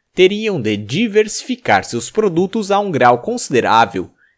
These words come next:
devido a uma demanda altamente diversificada por produtos de segurança que existe entre milhões e milhões de consumidores. Dependentes diretos do financiamento por parte dos consumidores,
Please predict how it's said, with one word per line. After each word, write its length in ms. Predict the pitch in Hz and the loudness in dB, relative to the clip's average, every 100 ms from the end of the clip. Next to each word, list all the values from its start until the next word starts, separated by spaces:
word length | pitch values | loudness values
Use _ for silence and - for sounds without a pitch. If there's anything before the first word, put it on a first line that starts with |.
| - | -6
devido 480 | 110 95 117 117 | -2 -2 -2 2
a 60 | 120 | 2
uma 180 | 123 131 | 2 0
demanda 540 | 127 139 160 170 190 | 0 -2 -2 -2 -2
altamente 720 | - 214 349 262 185 107 - 107 | 2 0 0 -4 -4 -6 -8 -10
diversificada 1120 | 113 214 196 202 - - 247 - 143 147 170 | -6 -4 -2 -4 -6 -10 -8 2 2 4 0
por 200 | 233 233 | 0 0
produtos 540 | 247 208 208 220 214 | 0 -2 -4 -6 -6
de 140 | 185 | -6
segurança 800 | 220 - 208 180 143 180 - 98 - _ - | -6 -6 -2 0 0 -2 -4 -8 -8 _ -8
que 200 | 110 104 | -2 -2
existe 640 | 95 107 98 - - - - | -2 -6 -6 -10 -12 -14 -10
entre 340 | 104 95 - | -8 -8 -6
milhões 640 | 120 160 147 156 170 - - _ | -2 0 2 2 0 -6 -12 _
e 120 | 202 | -2
milhões 460 | 226 254 139 104 95 | 0 2 0 0 -4
de 120 | 117 | -6
consumidores. 1080 | 113 151 135 202 214 156 151 104 92 - - _ _ _ _ _ _ _ | -4 -4 -4 -8 -2 4 4 4 -2 -16 -18 _ _ _ _ _ _ _
Dependentes 840 | 104 104 - 101 98 98 92 - | -6 -4 -4 -4 -4 -6 -8 -14
diretos 720 | 110 156 170 117 101 - 92 - | -6 -2 0 0 -2 -6 -12 -8
do 300 | 104 92 - | -6 -6 -10
financiamento 1040 | - 202 254 254 247 - 247 156 95 92 95 | -12 -10 -8 -10 -12 -8 -6 -4 -6 -8 -10
por 240 | - 104 | -8 -8
parte 420 | - 117 156 - | -2 0 0 -2
dos 220 | 98 95 - | -8 -8 -8
consumidores, 960 | 113 110 156 185 110 107 101 98 - | -10 -10 -8 -6 -2 0 -2 -6 -14